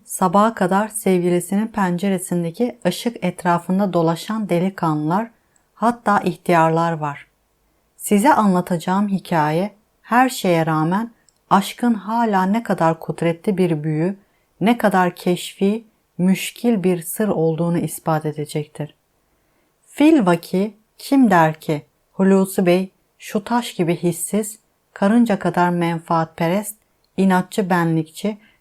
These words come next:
ve haşin Hulusi Bey gençliğinin sonuna doğru küçücük bir kızın tuttuğu aşk odunda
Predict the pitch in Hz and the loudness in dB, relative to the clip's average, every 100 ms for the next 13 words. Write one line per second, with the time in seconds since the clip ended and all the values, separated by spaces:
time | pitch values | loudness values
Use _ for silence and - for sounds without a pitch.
0 | - 160 - 180 - 254 233 165 175 175 | -4 -4 -2 -4 -2 0 0 0 0 -2
1 | 175 165 185 247 - _ _ _ - 190 | -2 -4 -2 -2 -6 _ _ _ -4 2
2 | 202 196 - 208 226 233 - 196 196 220 | 4 2 -2 0 0 -2 -2 0 2 0
3 | 196 175 170 208 233 _ _ _ _ 254 | 0 2 2 -2 -6 _ _ _ _ -4
4 | 240 196 208 185 214 208 - 185 208 214 | 0 0 0 0 0 0 -4 -2 0 -2
5 | 196 175 - 180 - - 208 208 - 160 | -4 -6 -4 -4 -4 -2 -4 -4 -6 -4
6 | 160 170 165 208 233 | -2 -2 0 -2 -4